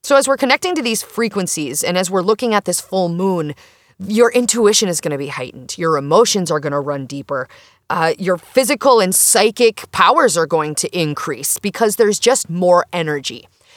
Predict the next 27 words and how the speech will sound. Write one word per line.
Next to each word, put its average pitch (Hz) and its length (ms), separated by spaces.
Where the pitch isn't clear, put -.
And, 277 220
you 240 80
know, 240 240
I'll 269 160
be 254 140
real, 202 440
I'll 262 140
be 180 120
real, 339 280
real 311 200
honest 254 400
with 165 220
you 160 160
that 208 320
most 208 420
people 330 180
are 269 200
actually 208 420
unaware 202 640
of 196 180
these 180 200
energies 160 640
or 233 380
aware 240 400
that 262 180
they're 190 220
there, 185 380